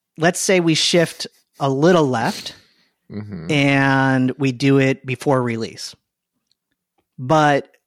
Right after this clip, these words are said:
Speaker 1: we don't, we're still doing pen test before the threat model, right? Now that
Speaker 2: Okay.
Speaker 1: the, the pen testing process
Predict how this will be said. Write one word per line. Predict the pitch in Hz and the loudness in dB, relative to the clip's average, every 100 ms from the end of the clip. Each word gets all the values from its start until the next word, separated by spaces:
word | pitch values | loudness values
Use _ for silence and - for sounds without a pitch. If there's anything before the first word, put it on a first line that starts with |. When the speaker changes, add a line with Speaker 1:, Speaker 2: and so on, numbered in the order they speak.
| _ - | _ -6
Speaker 1:
we | 143 | -6
don't, | 120 156 151 151 - _ _ _ _ - _ _ _ | 0 2 4 2 0 _ _ _ _ -20 _ _ _
we're | 139 | -4
still | - 175 156 | 0 0 2
doing | 156 135 | 2 2
pen | - - 196 180 | -4 0 2 2
test | - 131 123 - | 0 -2 -2 -6
before | - 123 143 123 - _ | -8 -4 -2 -4 -6 _
the | 139 | -10
threat | 120 - 135 - | -10 -4 -4 -4
model, | 117 - - _ _ _ _ _ _ _ _ _ | -10 -12 -18 _ _ _ _ _ _ _ _ _
right? | 127 123 135 _ _ _ | -4 -2 -4 _ _ _
Now | 143 190 190 | 2 4 4
that | 160 90 | 2 0
Speaker 2:
Okay. | 143 | -4
Speaker 1:
the, | 147 202 165 | 0 0 0
the | 139 | 0
pen | - 180 | 2 4
testing | - 156 131 139 123 | 4 0 -2 -4 -4
process | - 127 - 131 - | -2 -2 -2 -4 -4